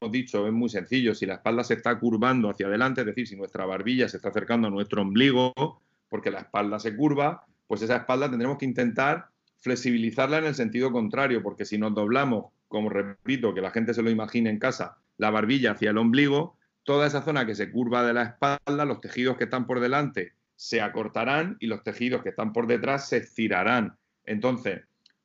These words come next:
básicamente, ¿qué vamos a hacer? Pues intentar revertir esa curva, flexibilizar la columna hacia atrás, hacemos ejercicios de extensión, aquellos en los que se intenta sacar pecho, esa posición muy militar de sacar pecho hacia adelante,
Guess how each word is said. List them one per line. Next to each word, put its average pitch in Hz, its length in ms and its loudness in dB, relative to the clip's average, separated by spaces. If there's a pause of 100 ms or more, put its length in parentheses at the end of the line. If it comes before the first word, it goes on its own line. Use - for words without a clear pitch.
básicamente, 139 720 0
¿qué 131 60 -2
vamos 120 320 0
a 110 80 -8
hacer? 139 340 -4
Pues 101 340 -4
intentar 107 800 -2
revertir 107 760 -2
esa 110 240 -2
curva, 147 360 0
flexibilizar 104 680 -2
la 117 140 0
columna 107 300 -2
hacia 104 180 -4
atrás, 143 340 2
hacemos 107 260 -2
ejercicios 107 480 -4
de 107 60 -2
extensión, 110 500 0
aquellos 123 400 2 (280)
en 113 160 0
los 107 100 0
que 113 120 0
se 107 120 -2
intenta 120 400 2
sacar 110 460 -2
pecho, 151 500 2
esa 131 180 -2
posición 110 360 -2
muy 117 200 2
militar 113 480 2
de 131 60 -2
sacar 101 300 -6
pecho 107 200 -4
hacia 101 180 -4
adelante, 151 640 0